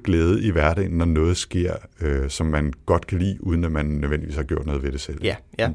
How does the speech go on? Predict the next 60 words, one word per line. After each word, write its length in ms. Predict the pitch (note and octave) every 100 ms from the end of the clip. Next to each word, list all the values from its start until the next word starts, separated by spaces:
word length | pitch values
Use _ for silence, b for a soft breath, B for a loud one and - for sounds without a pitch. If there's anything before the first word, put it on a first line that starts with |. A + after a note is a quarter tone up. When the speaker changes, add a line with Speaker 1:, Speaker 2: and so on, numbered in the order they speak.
| -
Speaker 2:
Det 80 | B2
er 40 | F3
lidt 180 | G3
det 80 | F3+
der 80 | E3
med, 140 | C#3+
at 120 | C3 -
det 80 |
er 80 | C3+
bare 160 | C#3+ C#3+
sjovt, 600 | - - D#3 - - - - - -
Speaker 1:
Hmm. 120 | G#2
Speaker 2:
på 60 |
en 20 | C3+
eller 140 | A#2
anden 80 | A#2
måde. 200 | A2 B2
<laughs> 160 | C#3+ D3 - - B B B B B B -
Speaker 1:
Ja, 100 | G#2
har 160 | G2
du, 140 | G2+ F2
har 80 |
du, 240 | G2+ A2+ A#2+
øh, 380 | G2+ D#2+ D2+ D2 D2+
altså, 220 | E2 D#2+ -
nu 180 | F#2+
sagde 260 | F2 - F#2+
du 180 | F2+ F2
en 180 | D#2 D#2
Roomba, 360 | G#2+ B2 A2+
Philips 400 | G2 F2+ E2+ -
Hue, 400 | F#2 F#2+ G2+ G2+
øh, 400 | E2 C#2+ C#2 C2 B1+ B B
sagde 180 | - F2
du 60 |
også 120 | F2
termostat, 680 | - G#2+ E2+ - G2 A2+ -
og 160 | - D#2
du 60 | D2+
Speaker 2:
Ja, 60 |
Speaker 1:
har 120 | D2+
Speaker 2:
ja. 60 | D2
Speaker 1:
HomePod, 540 | F2 A#2 G#2+ F#2+ D#2 -
og 240 | D#2 D2
bruger, 320 | - D#2 D#2+ D#2 -
bruger 280 | E2+ D#2+
Apples, 260 | D#2+ F2 -
øh, 60 | D#2+
HomeKit 480 | C#2+ D#2+ - E2 -
til 120 | E2+
at 80 | D#2
få 80 |
alle 140 | D2+ D#2
de 40 |
her 120 | E2
ting 220 | D#2+ E2 D2+
til 60 |
at 60 | D#2
spille 260 | - D#2+ D#2
sammen. 240 | D#2+